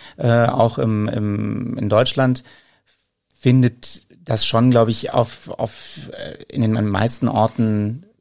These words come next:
doch relativ deutlich in, in diese Richtung gehend statt. Ähm, und, äh, ich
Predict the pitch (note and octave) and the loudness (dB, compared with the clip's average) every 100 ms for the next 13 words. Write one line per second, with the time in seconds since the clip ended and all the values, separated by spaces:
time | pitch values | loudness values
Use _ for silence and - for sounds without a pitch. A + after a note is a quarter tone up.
0 | _ - A2+ A2+ - A2+ A2+ - - - | _ -2 0 0 0 0 0 -4 -10 -14
1 | - - - - G#2 B2+ C#3 B2+ - - | -18 -20 -10 0 2 2 -2 -6 -8 -2
2 | A#2+ - G#2+ A#2+ B2+ B2 B2 A2+ A2 G#2+ | -2 0 -4 -2 -2 -2 0 0 0 -2
3 | - A2 D#3+ - - - - - - - | -2 0 0 -4 -14 -18 -18 -18 -20 -20
4 | _ E3+ F#3 F3 C3+ B2+ B2 B2 - _ | _ -4 -2 2 6 6 6 2 -4 _
5 | - C#3+ B2+ - - _ _ - - - | -2 2 2 0 -10 _ _ -20 -18 -18
6 | - _ _ _ - - | -18 _ _ _ -8 -8